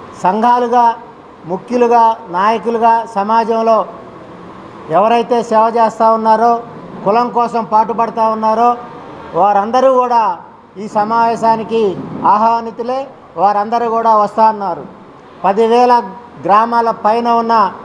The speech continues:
ఆంధ్రప్రదేశ్ రాష్ట్రంలో కాపు సంఘాల పాత్ర, కాపుల పాత్ర చాలా క్రియాశీలకం. ఇరవై ఐదు పర్సెంట్గా ఉన్న కాపులు రాష్ట్రంలో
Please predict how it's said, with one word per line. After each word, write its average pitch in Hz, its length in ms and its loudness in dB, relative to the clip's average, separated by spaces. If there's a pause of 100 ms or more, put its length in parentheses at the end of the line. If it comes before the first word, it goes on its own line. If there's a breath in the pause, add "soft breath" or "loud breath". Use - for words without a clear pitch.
(200)
ఆంధ్రప్రదేశ్ 220 640 0
రాష్ట్రంలో 226 680 0 (1500)
కాపు 240 320 0
సంఘాల 233 480 0
పాత్ర, 226 580 0 (520)
కాపుల 226 400 2
పాత్ర 220 560 0 (380)
చాలా 214 220 2
క్రియాశీలకం. 220 840 -2 (1400)
ఇరవై 233 320 2
ఐదు 240 240 0
పర్సెంట్గా 240 680 0
ఉన్న 226 200 -4
కాపులు 226 600 0 (1120)
రాష్ట్రంలో 226 760 -2